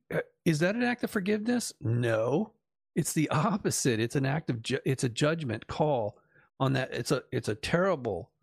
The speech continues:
l-, high-level judgment, uh, out of anger f-, or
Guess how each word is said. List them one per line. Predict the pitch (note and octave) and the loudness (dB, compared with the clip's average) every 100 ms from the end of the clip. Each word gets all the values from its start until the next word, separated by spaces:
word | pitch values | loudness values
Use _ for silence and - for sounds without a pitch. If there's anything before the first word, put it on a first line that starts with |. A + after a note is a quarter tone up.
| _ _ - | _ _ 0
l-, | B2+ - | 0 0
high-level | - C3+ F3+ G3 C3 C#3+ D3+ C#3 | -2 0 2 0 2 0 0 -2
judgment, | A#2 C3 C#3+ D3+ A#2+ G2 A2+ - - _ _ _ - | 0 0 0 0 -2 -2 -4 -10 -12 _ _ _ -6
uh, | - | -4
out | - B2+ | 0 0
of | B2 | 0
anger | - B2 C3+ B2 | -2 -2 0 0
f-, | A#2+ - - | -2 -6 -8
or | C3 | -6